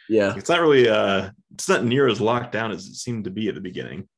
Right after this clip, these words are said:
Speaker 1: Yeah, but it could just be with time, as I guess maybe things are becoming more lax. You know, it's
Speaker 2: Ah,
Speaker 1: not
Speaker 2: true, yeah.
Speaker 1: not as big a deal anymore kind of thing. They don't explain that,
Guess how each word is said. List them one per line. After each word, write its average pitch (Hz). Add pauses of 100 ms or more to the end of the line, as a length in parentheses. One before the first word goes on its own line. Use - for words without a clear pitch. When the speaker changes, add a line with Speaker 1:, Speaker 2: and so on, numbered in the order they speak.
(260)
Speaker 1:
Yeah, 101
but 131
it 139
could 147
just 113
be 104
with 101
time, 98
as 90
I 87
guess 92
maybe 95
things 95
are 92
becoming 95
more 92
lax. 92
You 104
know, 80
it's 80
Speaker 2:
Ah, 101
Speaker 1:
not 80
Speaker 2:
true, 104
yeah. 101 (560)
Speaker 1:
not 143
as 123
big 131
a 117
deal 117
anymore 113
kind 117
of 110
thing. 117
They 117
don't 110
explain 101
that, 85